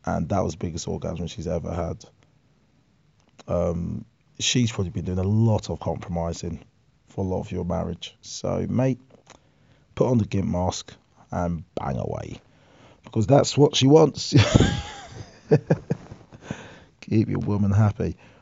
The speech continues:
Right, what else is there on Dear Deirdre? Dear Deirdre. Uh, whoa. There you go. "He's devastated." Let's read this one. Ooh, here it comes.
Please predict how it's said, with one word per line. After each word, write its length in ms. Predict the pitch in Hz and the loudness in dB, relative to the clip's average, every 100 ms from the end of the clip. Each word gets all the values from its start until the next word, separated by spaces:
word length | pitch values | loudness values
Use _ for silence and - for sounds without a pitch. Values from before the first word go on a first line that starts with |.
| _ | _
Right, 220 | 110 107 | 0 2
what 220 | 101 123 117 | 2 2 4
else 240 | 113 98 | 2 2
is 140 | 98 | 0
there 220 | 98 95 - | 0 0 0
on 240 | 98 - _ | -2 -4 _
Dear 360 | 104 98 98 92 | -2 0 0 -2
Deirdre? 920 | - - 95 95 90 90 87 87 67 - - _ | -6 -6 -4 -2 -2 -4 -6 -6 -6 -10 -20 _
Dear 180 | - 98 | -6 -4
Deirdre. 720 | 90 98 85 95 92 90 87 - _ - - _ _ _ - - | -2 -2 -2 -2 -2 -2 -6 -8 _ -20 -20 _ _ _ -18 -2
Uh, 1300 | 123 131 131 135 139 139 139 139 143 143 147 147 147 | 2 4 4 4 4 2 2 2 2 2 2 2 0
whoa. 400 | 117 139 139 80 - _ _ | 2 2 0 -2 -8 _ _
There 120 | - | -6
you 40 | 107 | -4
go. 140 | 92 | -2
"He's 300 | 95 113 101 | 0 0 -2
devastated." 880 | - - 156 - - 85 - - - - | -4 -4 -4 -6 -6 -6 -6 -8 -8 -8
Let's 200 | 92 - | -8 -6
read 140 | 90 | -6
this 220 | 87 87 92 | -6 -6 -6
one. 160 | 82 - - _ - _ _ _ _ _ _ _ _ _ _ _ _ _ _ 285 | -8 -10 -20 _ -20 _ _ _ _ _ _ _ _ _ _ _ _ _ _ -2
Ooh, 340 | 127 127 - - _ _ _ | 2 2 0 -4 _ _ _
here 120 | 135 | 4
it 40 | 117 | 6
comes. 300 | 117 80 | 6 2